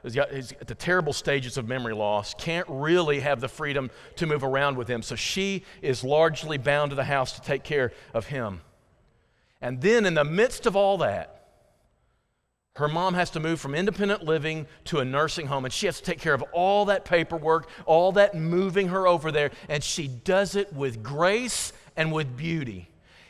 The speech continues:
even while taking care of a loved one back at home who can't take care of themselves, and also her mom.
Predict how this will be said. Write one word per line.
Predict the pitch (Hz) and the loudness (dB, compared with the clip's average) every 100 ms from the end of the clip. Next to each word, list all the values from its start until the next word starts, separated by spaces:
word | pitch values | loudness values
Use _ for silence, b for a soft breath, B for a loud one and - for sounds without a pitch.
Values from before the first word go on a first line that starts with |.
| b | b
even | 208 240 262 | 0 2 2
while | 226 196 | 4 4
taking | 190 202 185 151 | 2 0 -2 -4
care | 190 185 | -2 2
of | 175 143 | 4 2
a | |
loved | 135 147 190 214 196 | 0 2 2 2 -2
one | 220 226 | -4 -2
back | 208 208 | 0 0
at | 214 | -2
home | 165 135 139 143 B B | -4 -4 -4 -8 B B
who | 156 | -6
can't | 160 175 | -2 0
take | 175 170 | 0 0
care | 185 | 2
of | 175 | 2
themselves, | 170 147 190 165 - | 0 0 2 2 0
and | 160 | -2
also | 175 190 - 160 - B | 0 0 0 -2 -4 B
her | 175 | -4
mom. | 170 185 147 | 0 0 0